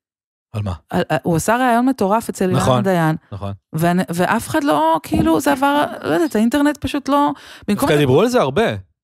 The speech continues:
Speaker 2: כן, איפה? בטוויטר אולי.
Speaker 1: בטוויטר, וגם היה איזה קטע שכאילו לא היה בשידור, ודל-, אני לא יודע איך הוא הגיע לטוויטר.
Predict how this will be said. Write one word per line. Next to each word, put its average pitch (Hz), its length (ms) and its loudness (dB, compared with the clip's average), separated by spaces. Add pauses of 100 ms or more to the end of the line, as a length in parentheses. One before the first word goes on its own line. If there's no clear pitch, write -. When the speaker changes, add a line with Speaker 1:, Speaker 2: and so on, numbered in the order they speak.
(520)
Speaker 2:
כן, 262 280 2
איפה? 160 260 0
בטוויטר 175 380 0
אולי. 127 260 -4 (500)
Speaker 1:
בטוויטר, 160 440 2
וגם 127 200 0
היה 123 140 4
איזה 139 180 0
קטע 139 280 2
שכאילו 123 680 2
לא 113 220 4
היה 143 160 2
בשידור, 160 680 0 (140)
ודל-, 107 280 2 (280)
אני 110 120 0
לא 131 40 4
יודע 170 120 2
איך 156 80 0
הוא 127 120 2
הגיע 104 240 0
לטוויטר. 82 480 -4